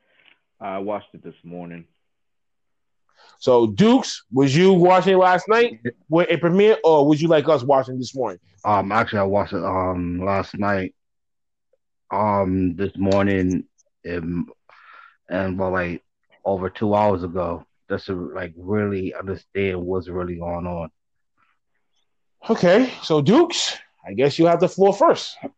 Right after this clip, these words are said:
Speaker 2: since you was the one that kinda broke the ice for it. And, um,
Speaker 3: Ah. <laughs>
Speaker 2: yeah, you can go first. Take your time. And as we found out yesterday, we could go over an hour, so we don't gotta be trying to crunch in so much.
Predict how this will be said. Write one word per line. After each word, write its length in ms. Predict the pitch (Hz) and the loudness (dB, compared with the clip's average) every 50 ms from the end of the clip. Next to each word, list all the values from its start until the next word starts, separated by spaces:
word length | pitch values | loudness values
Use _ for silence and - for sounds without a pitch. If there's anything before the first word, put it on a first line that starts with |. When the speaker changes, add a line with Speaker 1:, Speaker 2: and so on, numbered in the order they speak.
| _ _ | _ _
Speaker 2:
since 600 | - - - - 113 110 110 - - - - - _ | -8 -2 -2 -2 -2 -2 -6 -8 -12 -14 -14 -16 _
you 160 | - 123 143 | -2 0 2
was 120 | 143 123 110 | 2 4 4
the 60 | 139 | 4
one 140 | 135 135 131 | 4 4 4
that 80 | 131 117 | 2 2
kinda 200 | 143 135 120 117 | 2 0 0 2
broke 200 | 135 143 120 - | 2 0 2 2
the 100 | 127 147 | 2 2
ice 420 | 156 139 135 131 - - - - _ _ _ _ _ | 2 2 0 -2 -6 -10 -12 -14 _ _ _ _ _
for 180 | - 113 113 113 | -4 0 2 2
it. 120 | 117 113 - _ _ _ _ _ - | 2 0 -2 _ _ _ _ _ -6
And, 80 | 110 | -2
um, 300 | 95 95 92 - - - | 0 0 2 0 0 -2
Speaker 3:
Ah. 280 | 62 60 - - - - - - - | -2 -2 -2 -2 -4 -4 -6 -2 -2
<laughs> 180 | - 117 123 120 - - - _ _ - | 0 0 0 -2 -2 -4 -4 _ _ -2
Speaker 2:
yeah, 160 | - 180 156 - - - - _ _ _ _ _ - | 0 0 0 -2 -4 -14 -20 _ _ _ _ _ -12
you 80 | 117 - _ - | -12 -12 _ -4
can 80 | 135 | 0
go 80 | 147 156 - | 0 0 0
first. 520 | - 156 156 151 151 160 156 - - - _ _ _ _ _ _ | 2 2 4 4 4 4 2 0 -4 -10 _ _ _ _ _ _
Take 220 | - 135 135 120 127 | -2 -2 0 2 2
your 100 | 165 151 | 0 0
time. 500 | - 170 160 160 160 160 160 160 160 - _ _ _ _ - | 2 0 0 2 2 2 0 0 -2 -4 _ _ _ _ -2
And 100 | 123 120 | 0 0
as 160 | 120 - - | 0 2 2
we 100 | 165 156 | 0 2
found 280 | - 185 165 160 160 | 2 4 4 4 6
out 160 | 165 160 156 160 | 4 4 6 6
yesterday, 460 | 190 202 196 202 170 160 156 151 147 | 4 4 2 0 2 2 4 4 4
we 140 | 143 147 135 | 4 2 0
could 140 | 139 131 | 0 0
go 280 | 135 160 160 160 156 - - | 4 4 4 4 4 2 2
over 340 | 156 180 185 180 156 165 147 | 4 4 6 6 6 4 4
an 140 | 143 151 147 - - | 4 2 2 2 2
hour, 640 | 160 214 262 277 226 185 160 143 131 143 170 190 - _ _ _ _ _ _ | 2 4 6 6 6 6 6 6 4 4 2 0 -2 _ _ _ _ _ _
so 200 | - - 170 147 | 0 2 4 4
we 160 | 147 160 175 | 6 6 6
don't 180 | 180 180 160 131 | 6 4 4 4
gotta 240 | 160 165 170 165 165 | 4 4 6 6 4
be 260 | 170 165 156 127 - - | 4 2 0 -2 -6 -6
trying 240 | - - 180 156 139 | -2 2 2 4 2
to 60 | 127 | 2
crunch 440 | - - - 190 185 175 - - 180 | 0 -2 -2 0 0 0 0 0 0
in 140 | 175 165 147 | 0 0 0
so 360 | - - - 180 170 160 151 | -2 0 2 2 2 2 2
much. 560 | 139 143 160 180 254 254 - - - - - | 2 2 2 2 2 0 -4 -6 -8 -8 -10